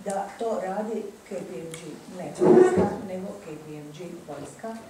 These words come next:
i tako je sklopljen ugovor. Ni u kom slučaju smatramo da je provedeni dokaz zakonit i to je nešto što će biti sigurno, kao što sam već rekla, predmet preispitivanja na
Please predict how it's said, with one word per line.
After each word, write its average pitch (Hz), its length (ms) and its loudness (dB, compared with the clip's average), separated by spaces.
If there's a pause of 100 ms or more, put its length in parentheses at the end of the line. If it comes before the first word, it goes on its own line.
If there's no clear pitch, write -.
(300)
i 254 160 -2 (180)
tako 208 260 -2
je 165 60 -8
sklopljen 180 480 -8 (180)
ugovor. - 340 -14 (640)
Ni 254 160 2
u 233 80 2
kom 208 140 -4 (120)
slučaju 220 540 -2 (160)
smatramo 190 540 -2
da 175 60 -6
je 160 240 -8
provedeni 175 540 -8
dokaz 147 360 -12
zakonit 233 520 -4 (360)
i 254 120 -6
to 226 80 -2
je 214 120 2
nešto 220 380 -4
što 196 160 -10
će 190 160 -12
biti 190 360 -10
sigurno, 185 400 -10 (340)
kao 185 140 -8
što - 100 -12
sam 170 300 -14
već - 100 -14
rekla, 214 400 -4 (300)
predmet 202 420 -2
preispitivanja 202 840 -6 (520)
na 226 240 0